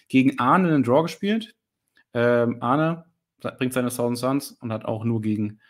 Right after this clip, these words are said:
äh, Jakob Jansson einen Draw gespielt. Dann, ähm, haben wir noch mehr Necrons, hier Paul von Zugzwang, äh, F-, Florian Flojo mit den Grey Knights, ähm, die Liste von Malte,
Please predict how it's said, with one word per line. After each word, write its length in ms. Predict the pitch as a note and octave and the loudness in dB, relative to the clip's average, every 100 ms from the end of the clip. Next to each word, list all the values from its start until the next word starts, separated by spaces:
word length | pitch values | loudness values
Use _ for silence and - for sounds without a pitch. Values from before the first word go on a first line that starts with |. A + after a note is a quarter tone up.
| _ _ - | _ _ -4
äh, 420 | G2 G2+ G2+ G2 | -2 0 0 -2
Jakob 220 | G2+ G#2 | -2 -2
Jansson 240 | A2+ D3+ E3 | -2 0 0
einen 140 | D3+ | 0
Draw 160 | D#3 D#3+ | 0 -2
gespielt. 580 | D#3+ - E3 E3+ - _ _ _ _ _ _ _ _ _ - | -4 -4 -4 -4 -10 _ _ _ _ _ _ _ _ _ -14
Dann, 460 | A2 A2+ A2+ A2 A2 | -2 2 4 4 0
ähm, 380 | A2+ G#2+ G#2 G2+ | -2 -2 -2 -2
haben 140 | G#2+ | -2
wir 60 | G#2 | -2
noch 120 | B2+ | 0
mehr 140 | D3+ | 0
Necrons, 500 | D3+ C#3+ C#3+ C#3+ C#3 | 2 0 0 -2 -2
hier 160 | - A2+ | -2 -6
Paul 460 | - A#2 A#2+ B2 B2 - | -2 0 0 -4 -8 -20
von 180 | - G2+ | -10 -8
Zugzwang, 720 | - F3 - D#3 D3 D3+ D3+ - - _ | -6 -8 -2 0 2 0 -4 -10 -20 _
äh, 160 | - A2 | 0 0
F-, 260 | G#2+ - _ | 0 -14 _
Florian 640 | - B2+ A#2+ B2 A#2+ A#2+ | -4 0 4 4 4 2
Flojo 720 | A#2+ C#3 C3 C3+ C3+ C3+ C3+ - | 0 0 2 2 4 2 0 -8
mit 140 | A#2 | -4
den 100 | A#2 | -2
Grey 240 | A2 B2 C#3 | 2 4 4
Knights, 560 | C3+ C3+ C3+ C3 - - | 4 2 0 -2 -8 -6
ähm, 280 | A#2 A2+ A2+ | -4 -2 -4
die 80 | |
Liste 240 | A#2 A#2+ A#2+ | -6 -6 -8
von 200 | A#2 A#2 | -4 -2
Malte, 600 | A#2+ C3+ C#3 C#3 C3+ | 0 -2 -2 -2 -2